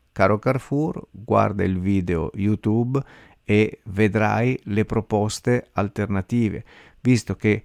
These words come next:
questa iniziativa è ricorrente, ritorna ogni settimana. Per le prossime settimane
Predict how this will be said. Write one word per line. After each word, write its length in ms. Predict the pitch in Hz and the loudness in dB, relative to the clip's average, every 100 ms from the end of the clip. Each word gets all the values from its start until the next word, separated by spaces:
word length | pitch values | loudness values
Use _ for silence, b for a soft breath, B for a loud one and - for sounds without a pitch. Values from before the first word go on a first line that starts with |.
| b b _ | b b _
questa 380 | - 123 - 107 | -2 0 0 0
iniziativa 680 | 104 98 104 - 120 95 95 | 0 0 -4 -2 0 2 2
è 180 | 101 - | 0 -6
ricorrente, 1200 | - 101 120 - 113 107 104 104 95 92 - 127 - | -8 -2 -2 0 -2 0 -2 0 0 -2 -2 -2 -2
ritorna 760 | 98 101 127 120 107 92 82 _ | -6 -2 0 0 0 -2 -4 _
ogni 440 | - 139 135 107 98 - | -2 2 2 2 -2 -6
settimana. 1000 | - 98 - 104 98 80 82 95 139 - _ - | -6 -6 -2 0 0 0 -2 -2 -2 -4 _ -4
Per 180 | 127 120 | 0 2
le 120 | 120 | 0
prossime 480 | 131 143 - 117 110 | -2 -2 -2 -4 -4
settimane 800 | - 120 - 135 147 165 170 | -6 -8 -4 -4 -4 -4 -6